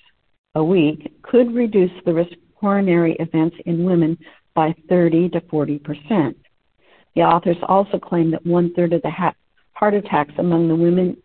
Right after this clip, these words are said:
in the United States can be ascribed to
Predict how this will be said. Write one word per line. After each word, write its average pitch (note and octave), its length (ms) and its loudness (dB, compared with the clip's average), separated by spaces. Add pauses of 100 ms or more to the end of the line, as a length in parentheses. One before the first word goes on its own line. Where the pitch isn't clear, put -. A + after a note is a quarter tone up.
in E3+ 180 -4
the E3+ 60 0
United E3 460 -2
States D#3 260 0 (400)
can G#3 380 0
be G3 180 -2
ascribed E3 560 -4
to E3+ 100 -4